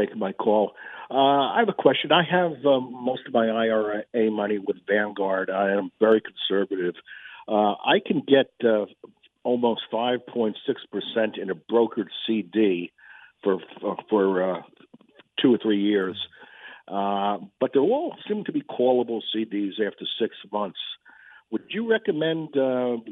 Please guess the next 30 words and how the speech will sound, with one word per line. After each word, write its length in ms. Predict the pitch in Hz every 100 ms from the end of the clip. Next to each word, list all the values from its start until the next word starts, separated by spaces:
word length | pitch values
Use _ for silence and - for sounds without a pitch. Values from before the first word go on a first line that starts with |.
| -
going 340 | - 123 123 117
to, 100 | 120
like, 240 | 113 107 - - 113 107 123
say, 140 | 113
a 60 | 90 -
ten-year 380 | 123 120 117 107 -
treasury, 680 | - 110 117 117 120 120 113 - - - - -
uh, 280 | 104 104 104
with 180 | 104 -
the 100 | 95
hopes 300 | 113 113 - -
of, 220 | 107 101 -
uh, 100 | 104 92
get, 160 | 110 -
locking 460 | 107 113 - 117
it 100 | 107
in 160 | 107 113
for 140 | - -
ten 200 | - 110
years 260 | 110 107 107 -
at 80 | - -
four 200 | 117 120
percent 560 | 123 - - 110 107 - -
and 240 | 101 101
maybe 260 | 107 107 104
getting 240 | 110 104 101
some 100 | 95 -
capital 360 | 104 104 104 92
appreciation 840 | - 107 - 107 104 101 107 107 - - -
if 140 | 110